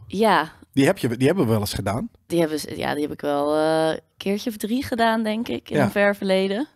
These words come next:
Speaker 2: Ja, we, we doen hem, we doen die inmiddels alweer een jaar of, eh, makkelijk tien, denk ik. Maar,
Speaker 1: Ja.
Speaker 2: ehm, daar heb je er drie van meegedaan, want je bent vijf jaar weg geweest.
Speaker 1: Ja, ik ben vijf jaar weg geweest.
Speaker 2: Heb
Speaker 1: Best
Speaker 2: jij
Speaker 1: wel
Speaker 2: wel
Speaker 1: lang.
Speaker 2: eens, ja, heel lang. Daar hadden we het net eigenlijk over,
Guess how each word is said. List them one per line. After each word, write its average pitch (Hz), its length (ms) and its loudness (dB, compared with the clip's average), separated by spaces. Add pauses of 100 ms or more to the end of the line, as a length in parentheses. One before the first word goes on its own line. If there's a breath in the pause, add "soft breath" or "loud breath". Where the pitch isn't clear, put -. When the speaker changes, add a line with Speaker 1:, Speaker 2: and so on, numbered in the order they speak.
Speaker 2:
Ja, 107 160 -2
we, 98 100 -2
we 101 100 -4
doen 107 160 0
hem, 98 260 -4
we 104 100 -6
doen 101 200 -6
die 95 180 -4
inmiddels 95 360 -6
alweer 95 260 -6
een 92 80 -8
jaar 92 200 -4
of, - 220 -14
eh, 90 260 -6
makkelijk 92 380 -8
tien, 104 260 -4
denk 90 240 -10
ik. - 200 -14
Maar, 92 260 -8
Speaker 1:
Ja. 196 200 0
Speaker 2:
ehm, 90 200 -14
daar 107 80 -6
heb 113 100 -4
je 131 60 -6
er 120 160 -2
drie 151 220 2
van 156 100 0
meegedaan, 151 300 4
want 175 160 2
je 175 60 -6
bent 143 160 2
vijf 160 420 2
jaar 135 300 4
weg 120 200 0
geweest. 95 500 -6
Speaker 1:
Ja, 240 340 2
ik 190 100 -6
ben 196 160 0
vijf 202 240 2
jaar 185 140 -2
weg 180 200 0
geweest. 165 640 -4
Speaker 2:
Heb 139 120 2
Speaker 1:
Best 196 120 4
Speaker 2:
jij 175 100 4
Speaker 1:
wel 185 100 6
Speaker 2:
wel 175 100 4
Speaker 1:
lang. 180 120 4
Speaker 2:
eens, 156 240 -6 (300 loud breath)
ja, 113 120 -2
heel 139 200 2
lang. 139 220 0
Daar 104 200 -6
hadden 123 80 0
we 131 60 2
het 120 100 0
net 117 140 2
eigenlijk 117 300 -4
over, 107 460 -2